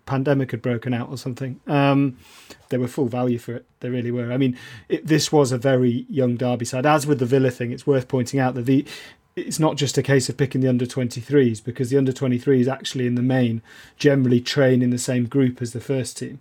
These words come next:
So they are deemed to be close contacts and therefore weren't risked. So these are under eighteen players.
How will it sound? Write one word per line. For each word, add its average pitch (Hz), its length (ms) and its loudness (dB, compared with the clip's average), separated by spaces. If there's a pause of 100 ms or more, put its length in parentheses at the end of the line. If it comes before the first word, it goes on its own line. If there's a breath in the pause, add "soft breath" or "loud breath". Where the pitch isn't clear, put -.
(420 loud breath)
So 127 360 0
they 131 320 4
are 123 220 4
deemed 123 340 2
to - 60 -18
be 123 160 -2 (220)
close 131 240 0
contacts 131 480 -4
and 127 100 -2
therefore 127 320 -2
weren't 127 340 2
risked. 127 340 -4
So 127 140 -8
these 139 240 6
are 131 220 2
under 131 300 2
eighteen 127 440 0
players. 123 440 -10